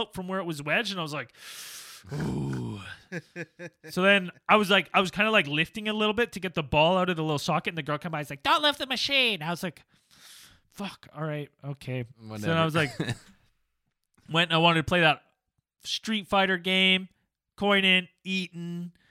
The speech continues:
Speaker 1: fucking other pinball, coin in, eaten, that little off-road game with the, the wheel. I was like, took me two tries to get it going. I was like,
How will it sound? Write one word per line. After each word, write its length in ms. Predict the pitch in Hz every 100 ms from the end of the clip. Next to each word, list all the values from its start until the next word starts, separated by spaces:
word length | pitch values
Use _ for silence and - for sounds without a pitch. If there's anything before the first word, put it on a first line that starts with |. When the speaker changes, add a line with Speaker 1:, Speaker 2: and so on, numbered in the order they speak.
| _ _ _ _
Speaker 1:
fucking 580 | - 180 170 156 139 123 -
other 180 | 180 170
pinball, 560 | 196 180 180 170 165
coin 260 | - 185 175
in, 160 | 165 147 _
eaten, 540 | 202 185 170 175 170 160 _ _ _
that 200 | 185 185
little 180 | 185 185 -
off-road 580 | 180 185 - 170 185 175
game 220 | 190 185
with 140 | 175
the, 340 | 170 151 143 135 _ _ -
the 80 |
wheel. 360 | 156 180 196 196
I 40 |
was 100 | 165
like, 160 | 165 -
took 180 | 226 -
me 80 | 175
two 220 | - 208
tries 420 | 190 180 180 175
to 60 | 156
get 100 | 175
it 100 | 151
going. 460 | 180 190 180 180 175
I 40 |
was 100 | 151
like, 180 | 143